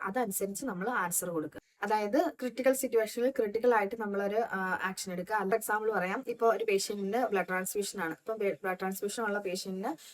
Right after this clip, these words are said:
ആ, പെട്ടെന്ന് ഫീവർ വന്നു അല്ലെങ്കിൽ, ഉം, ദേഹം എല്ലാം ഇച്ചിങ് ആയി അല്ല പെട്ടെന്ന് വൊമിറ്റ് ചെയ്തു. അപ്പൊ നിങ്ങൾ എന്താണ് ചെയ്യേണ്ടത്? ക്രിട്ടിക്കൽ തിങ്കിങ് അവിടെ വരണം. അപ്പൊ നമ്മൾ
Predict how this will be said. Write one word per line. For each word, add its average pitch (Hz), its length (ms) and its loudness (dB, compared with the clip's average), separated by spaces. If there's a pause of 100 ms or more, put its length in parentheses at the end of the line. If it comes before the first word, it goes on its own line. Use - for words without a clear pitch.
(140)
ആ, 202 120 2
പെട്ടെന്ന് 208 320 -2
ഫീവർ 202 380 0
വന്നു 196 280 2
അല്ലെങ്കിൽ, 190 480 -2
ഉം, 190 380 -2
ദേഹം 196 260 -2
എല്ലാം 196 300 0
ഇച്ചിങ് 202 320 -4
ആയി 180 240 0
അല്ല 226 260 2
പെട്ടെന്ന് 226 440 2
വൊമിറ്റ് 196 280 0
ചെയ്തു. 170 260 0 (240)
അപ്പൊ - 280 -8
നിങ്ങൾ 233 240 4
എന്താണ് 226 300 4
ചെയ്യേണ്ടത്? 202 500 0 (320)
ക്രിട്ടിക്കൽ 294 360 2 (100)
തിങ്കിങ് 269 340 0
അവിടെ 240 260 2 (260)
വരണം. 185 340 0 (300)
അപ്പൊ 247 140 2
നമ്മൾ 254 340 2